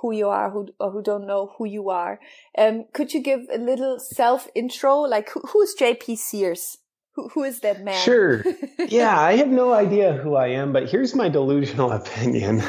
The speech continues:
Speaker 2: I'm, uh, I'm a YouTuber. I'm a creator. I'm a comedian.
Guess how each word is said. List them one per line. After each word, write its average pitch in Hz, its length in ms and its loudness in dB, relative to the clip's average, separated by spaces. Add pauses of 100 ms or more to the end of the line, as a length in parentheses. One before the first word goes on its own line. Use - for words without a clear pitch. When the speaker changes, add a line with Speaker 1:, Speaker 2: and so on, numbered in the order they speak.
(240)
Speaker 2:
I'm, 135 400 0 (480)
uh, 151 220 4
I'm 156 180 4
a 139 40 6
YouTuber. 147 1120 0 (100)
I'm 120 220 0
a 104 200 0
creator. 135 800 2
I'm 113 220 -4
a 107 100 -6
comedian. 127 1120 0